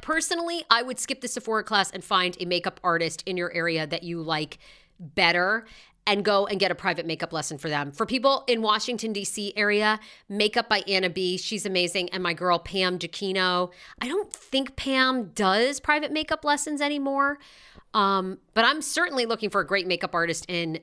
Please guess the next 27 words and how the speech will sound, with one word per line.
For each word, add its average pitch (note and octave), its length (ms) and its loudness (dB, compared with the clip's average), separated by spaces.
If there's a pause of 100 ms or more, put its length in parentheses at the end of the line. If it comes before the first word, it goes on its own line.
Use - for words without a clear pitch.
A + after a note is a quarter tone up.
(120)
Los E3 380 -4
Angeles F3 640 -4
who F3+ 80 -8
can E3+ 160 -6
teach F#3 260 -8
me E3+ 100 -2
some D#3+ 200 -6
good D3 180 -6
techniques. - 640 -12 (560)
Okay. G3 280 2 (960)
Let's C#4+ 320 2
move F4+ 160 0
on C#4 140 4
to B3+ 60 2
pop A#3 260 2
culture. A#3 400 2
You G#3 160 0
guys G3 220 4
are G3 160 0
in A3+ 100 -2
my B3 160 2
comments. G#3+ 680 2
As F#3 160 2
we G3 80 -2
started G#3 420 2
the G3+ 60 2
show, F#3 500 4